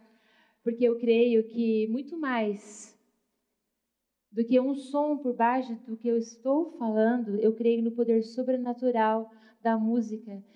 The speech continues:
diante da libertação que precisa ocorrer na sua vida. Talvez nesta noite você está aqui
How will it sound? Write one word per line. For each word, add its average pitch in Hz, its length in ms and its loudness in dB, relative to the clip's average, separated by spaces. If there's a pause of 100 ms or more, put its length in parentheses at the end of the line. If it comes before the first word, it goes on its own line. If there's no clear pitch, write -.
(160)
diante 226 440 0
da 220 100 2
libertação 285 840 0
que 226 140 -2
precisa 220 460 -2
ocorrer 214 400 -2
na 214 100 -6
sua 220 400 -6
vida. 190 360 -10 (1700)
Talvez 240 420 4
nesta 254 420 0
noite 233 520 2
você 220 340 0
está 226 340 -2
aqui 214 480 -4